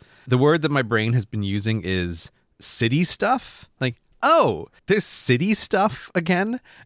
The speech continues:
And I had the, the weird experience of riding on this big, long escalator at Heathrow. Like, "Wow, an <laughs> escalator," right? Like, I was,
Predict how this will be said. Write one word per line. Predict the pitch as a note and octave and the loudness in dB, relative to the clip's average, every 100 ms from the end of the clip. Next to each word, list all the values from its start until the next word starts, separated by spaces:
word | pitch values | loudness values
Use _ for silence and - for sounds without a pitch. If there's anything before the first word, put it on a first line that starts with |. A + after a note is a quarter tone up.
| - | -2
And | B2+ | 2
I | B2+ | 4
had | D3+ D#3+ D3 | 4 4 4
the, | C#3 B2 A#2 - | 4 6 4 2
the | A#2+ A#2+ | 0 2
weird | B2 D3 D3 | 4 4 4
experience | B2+ - A#2+ B2+ A#2+ G#2 G2 | 0 -2 0 2 2 0 -4
of | G2+ | -6
riding | G2+ G2+ A2+ A2+ A2 G#2+ | 0 2 2 0 -2 -4
on | F#2+ F#2+ F#2+ | -4 -4 -2
this | F2+ F2+ - - - - | -4 -4 -6 -12 -10 -2
big, | A2+ B2+ | -2 0
long | G#2+ G2+ A2 A2+ | 2 2 2 0
escalator | D#2 B2+ - A#2+ A2+ A#2+ A2+ | 0 -2 -2 -2 0 0 0
at | G2+ | -2
Heathrow. | - A#2 C#3+ C#3 C3+ | -4 -6 -2 0 -2
Like, | A2+ G2 | -4 -8
"Wow, | - G3+ C4 G3+ C3 B2 | -2 2 4 4 2 2
an | C3+ | 2
<laughs> | C4+ | 2
escalator," | C#4 - - E3 - E3+ - C3 - - E3 | -2 -4 -2 -2 -2 -2 -2 -4 -6 -6 -4
right? | G#3 - | -4 -4
Like, | F3 G3+ | -2 0
I | |
was, | E3+ F#3 C3+ | 2 0 -2